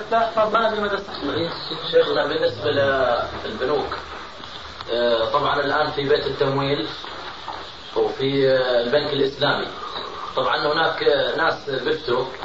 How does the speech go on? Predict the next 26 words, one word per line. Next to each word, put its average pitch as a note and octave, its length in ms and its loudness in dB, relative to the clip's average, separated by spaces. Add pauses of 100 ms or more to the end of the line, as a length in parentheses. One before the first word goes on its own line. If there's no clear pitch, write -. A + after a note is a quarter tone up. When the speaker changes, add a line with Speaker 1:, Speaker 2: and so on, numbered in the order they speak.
(100)
Speaker 2:
بالنسبة B2+ 400 -4
لموضوع B2+ 480 0
ال-، B2 180 -4
البيع A#2+ 380 2
الأجل، - 400 -2 (960)
وخاصة D#3 420 0
عند، D#3 160 -2
في C#3+ 400 0
الكويت، - 320 2 (260)
خاصة A#2 400 -2
في B2 120 -4
بيت C3+ 160 2
التمويل، B2+ 420 -2 (520)
ويحتج D3 840 4 (680)
أن C#3 80 0
لابن D3 540 4
تيمية C3+ 460 2 (360)
رحمه C3+ 300 0
الله B2+ 380 4
شيخ B2 200 -6 (100)
الإسلام، C3 380 -4 (720)
آه، B2+ 840 4 (180)
قول F3+ 320 8 (480)
في D3 140 6
هذه E3 180 4
المسألة E3+ 600 2